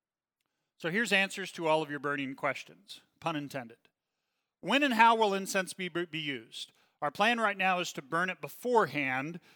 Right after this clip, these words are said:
since we don't currently have a hanging censer. If we were to ever get a hanging censer,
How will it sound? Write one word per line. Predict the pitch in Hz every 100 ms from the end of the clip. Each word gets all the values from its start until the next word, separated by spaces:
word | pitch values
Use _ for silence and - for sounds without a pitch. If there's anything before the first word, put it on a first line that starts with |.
| _
since | - 156 151
we | 175
don't | 175 185 -
currently | 185 175 156
have | 151 156 147
a |
hanging | 127 147 147 139 135
censer. | - 131 123 131 120
If | 123
we | 135
were | 151
to | 170 165
ever | 160 156
get | 214 160
a | 127
hanging | 147 151 147 139
censer, | - 147 143 - 139 135